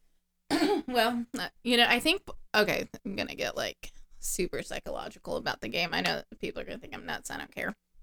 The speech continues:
So I tie my self-worth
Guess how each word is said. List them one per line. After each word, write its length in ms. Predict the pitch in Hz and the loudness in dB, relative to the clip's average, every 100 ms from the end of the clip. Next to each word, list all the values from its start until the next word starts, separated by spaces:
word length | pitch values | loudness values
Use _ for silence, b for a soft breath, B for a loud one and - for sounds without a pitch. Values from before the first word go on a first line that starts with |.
| - _ _ _ _ _ _ - | -20 _ _ _ _ _ _ 2
So 260 | - 214 - | 6 8 8
I 300 | 175 226 254 | 8 8 6
tie 560 | - 196 175 156 - - _ _ _ _ _ _ _ _ _ _ - | 6 8 8 6 2 -4 _ _ _ _ _ _ _ _ _ _ 0
my 220 | 202 185 | 4 4
self-worth 800 | 214 214 202 202 175 175 - | 2 4 4 4 2 2 0